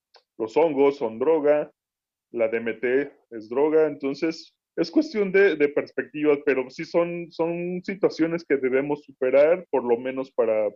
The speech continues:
para ponernos de acuerdo entre, entre usuarios y que no,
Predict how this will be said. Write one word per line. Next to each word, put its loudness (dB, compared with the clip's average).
para -2
ponernos -4
de 2
acuerdo 0
entre, -6
entre -6
usuarios 0
y -14
que 2
no, 2